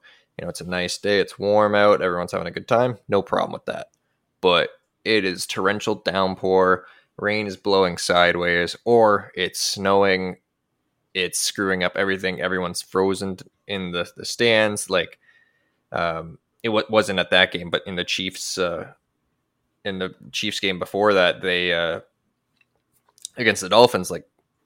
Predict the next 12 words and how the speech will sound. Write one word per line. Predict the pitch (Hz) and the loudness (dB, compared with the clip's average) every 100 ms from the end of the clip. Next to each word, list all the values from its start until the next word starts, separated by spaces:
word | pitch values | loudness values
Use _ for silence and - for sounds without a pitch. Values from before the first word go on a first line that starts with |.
| _ | _
fans | - 120 113 107 | -2 0 0 -2
were | 98 90 - | -4 -2 4
buying | 101 101 92 82 _ _ _ _ _ _ _ - | 4 4 2 -4 _ _ _ _ _ _ _ -10
beer | 104 147 87 - - - | -2 4 4 2 -14 0
and, | 110 - | 0 0
and | 101 | 0
other | 104 104 101 - - | 2 2 0 -2 -10
drinks, | 95 117 98 - - - - | -2 -2 -2 -4 -8 -8 -2
and | 101 | 0
it | |
was | 92 90 | 0 0
freezing | 113 110 95 82 | 0 0 0 -4